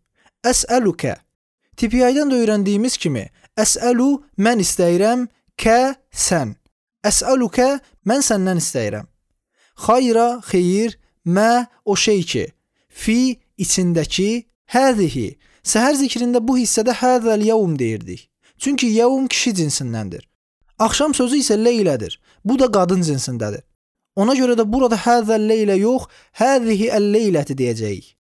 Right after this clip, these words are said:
Çünki həzihi qadın cinsindən olan sözlər üçündür. Fi həzihi leyləti bu axşam içində,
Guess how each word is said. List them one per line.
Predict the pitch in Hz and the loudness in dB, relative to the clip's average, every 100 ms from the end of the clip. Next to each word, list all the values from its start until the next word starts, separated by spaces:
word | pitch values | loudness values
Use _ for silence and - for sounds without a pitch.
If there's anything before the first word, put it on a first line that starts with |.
| _ | _
Çünki | - 311 285 226 | -2 0 0 0
həzihi | 247 277 233 226 262 | 2 2 2 0 2
qadın | 220 214 269 | 0 0 0
cinsindən | 226 208 202 214 | -2 -2 -2 0
olan | 214 190 196 | 0 0 0
sözlər | 170 160 165 - | 0 0 -2 -2
üçündür. | 120 104 - _ _ _ _ _ | -8 -8 -12 _ _ _ _ _
Fi | - 240 | -2 0
həzihi | 202 269 254 226 208 | 2 2 2 2 0
leyləti | 208 233 220 190 170 240 240 _ 202 | 2 0 2 0 0 -2 -4 _ 0
bu | 277 | 2
axşam | 214 - 233 220 | 2 0 -2 -2
içində, | - 220 220 220 | -2 0 2 0